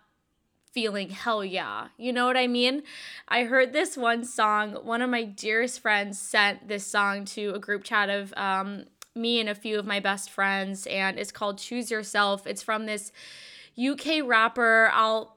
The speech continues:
put his name in the song in the show notes, and it's pretty much like, he's not really singing or kind of, like,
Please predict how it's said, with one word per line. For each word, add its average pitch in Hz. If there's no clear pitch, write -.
put 285
his 277
name 233
in 226
the 220
song 208
in 208
the 208
show 202
notes, 196
and 208
it's 226
pretty 381
much 254
like, 208
he's 330
not 330
really 415
singing 285
or 226
kind 269
of, 240
like, 202